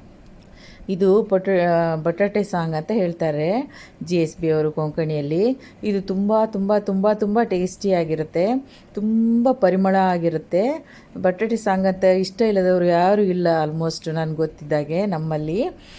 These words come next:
So ಇದು ತುಂಬ ಟೇಸ್ಟಿ, ದಯವಿಟ್ಟು ಇದನ್ನೆಲ್ಲರೂ ಟ್ರೈ ಮಾಡಿ. ಈಗ ಅದಕ್ಕೆ ನಾನು ನೀರುಳ್ಳಿ, ಸಾಧಾರಣ ನಾವು ಪೊಟ್ಯಾಟೊ ಎಷ್ಟು ತೊಗೊಂಡಿರ್ತೀವಿ ಅಷ್ಟೇ ಇದಕ್ಕೆ ನೀರುಳ್ಳಿ ಬೇಕು, ತುಂಬ ನೀರುಳ್ಳಿ ಬೇಕು ಇದಕ್ಕೆ.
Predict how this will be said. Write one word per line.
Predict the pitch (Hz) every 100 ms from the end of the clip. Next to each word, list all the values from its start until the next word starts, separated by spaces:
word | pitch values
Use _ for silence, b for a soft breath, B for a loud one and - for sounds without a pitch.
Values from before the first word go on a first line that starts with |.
| B B
So | 170 202 190
ಇದು | 180 175
ತುಂಬ | 175 180 180
ಟೇಸ್ಟಿ, | 190 180 170 - 220
ದಯವಿಟ್ಟು | 208 175 175 175
ಇದನ್ನೆಲ್ಲರೂ | 175 170 165 160 170 180 233
ಟ್ರೈ | 185 165
ಮಾಡಿ. | 165 160 156 165 262 339 B B B
ಈಗ | 214 214 262 302 202
ಅದಕ್ಕೆ | 185 190 240
ನಾನು | 185 170 240 415 - 208
ನೀರುಳ್ಳಿ, | 214 226 196 170 180
ಸಾಧಾರಣ | 196 190 208 196
ನಾವು | 190 185
ಪೊಟ್ಯಾಟೊ | 190 190 190 190
ಎಷ್ಟು | 185 -
ತೊಗೊಂಡಿರ್ತೀವಿ | 190 170 175 170 170 180 285 359 B B B
ಅಷ್ಟೇ | 180 180 226 240
ಇದಕ್ಕೆ | 196 190
ನೀರುಳ್ಳಿ | 170 185 202 185
ಬೇಕು, | 170 165 160 202
ತುಂಬ | 208 180 180
ನೀರುಳ್ಳಿ | 175 165 170 170
ಬೇಕು | 156 151 151
ಇದಕ್ಕೆ. | 151 147 160 214 330 -